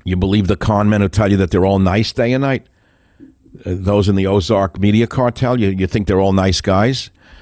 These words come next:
But I'm gonna save the Ozark media cartel story for January when I go on, uh, podcasts. I don't wanna talk about the Ozark media cartel. It's irre-, irrelevant right now. What is relevant right now is that the Democrats are looting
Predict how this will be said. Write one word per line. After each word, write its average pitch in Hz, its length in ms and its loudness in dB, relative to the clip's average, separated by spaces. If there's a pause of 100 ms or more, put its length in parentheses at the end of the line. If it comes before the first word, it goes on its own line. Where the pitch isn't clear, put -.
But - 120 -6
I'm 107 80 0
gonna 127 120 2
save 175 320 0
the 156 140 -2
Ozark 123 400 -2
media 113 320 -2
cartel 98 420 -2
story 92 340 -2
for - 120 -6
January 82 520 0
when 80 120 0
I 80 80 0
go 85 220 -2
on, 80 260 -2 (560)
uh, 69 300 -6 (160)
podcasts. 87 600 -4
I 90 80 -2
don't 104 120 0
wanna 123 120 0
talk 104 280 -4
about 90 160 -2
the 90 100 -4
Ozark 87 460 -2
media 82 260 -2
cartel. 71 640 -6
It's 80 220 -16
irre-, 85 260 -6
irrelevant 87 460 -4
right 73 180 -6
now. 71 220 -6 (420)
What 117 320 0
is 160 320 -2
relevant 107 540 -4
right 90 280 -8
now 82 300 -6
is 80 200 -6
that 87 160 -4
the 90 60 -8
Democrats 110 680 -2
are 90 180 -2
looting 139 720 0